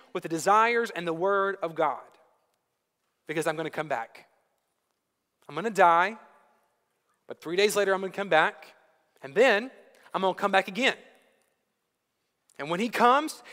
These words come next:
he will come with angels in the glory of his Father, and he will bring judgment. You will be judged on how you live here. And that's true of Christians and non-Christians alike, friends.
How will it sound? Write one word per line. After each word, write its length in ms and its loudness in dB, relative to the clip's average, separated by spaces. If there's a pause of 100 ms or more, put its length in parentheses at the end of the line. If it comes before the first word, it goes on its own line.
he 120 -6
will 120 4
come 180 -2
with 160 -2
angels 600 -2
in 120 -8
the 80 -4
glory 460 2
of 80 0
his 160 -8
Father, 480 2 (240)
and 120 -8
he 240 -10
will 140 -2
bring 520 -8 (260)
judgment. 680 -6 (560)
You 140 -14
will 100 -4
be 120 -4
judged 720 -4 (280)
on 160 -2
how 340 2
you 240 -8
live 300 0
here. 200 -14
And 80 -14
that's 140 -10
true 180 -10
of 100 -8
Christians 380 -8
and 80 -8
non-Christians 500 -6
alike, 320 -4
friends. 440 -16